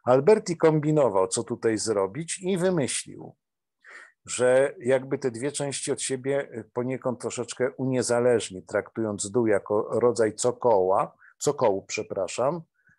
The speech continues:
e, z elementami architektonicznymi nawiązującymi do romańszczyzny. Bo gdy przypomnimy sobie kościoły takie jak chociażby katedra w Pizie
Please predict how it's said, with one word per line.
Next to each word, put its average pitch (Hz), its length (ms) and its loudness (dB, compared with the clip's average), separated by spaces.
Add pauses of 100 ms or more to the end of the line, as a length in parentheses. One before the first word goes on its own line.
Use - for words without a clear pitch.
(140)
e, 107 240 -2
z - 120 -6
elementami 113 720 -2
architektonicznymi 110 920 -4
nawiązującymi 110 960 -2
do 120 180 6
romańszczyzny. 139 1160 0 (800)
Bo 113 180 2
gdy 113 280 -4
przypomnimy 117 640 -2
sobie 107 400 -2
kościoły 107 520 2
takie 107 300 -2
jak 101 320 -2
chociażby 101 480 -4
katedra 104 640 2 (540)
w - 140 -18
Pizie 123 560 2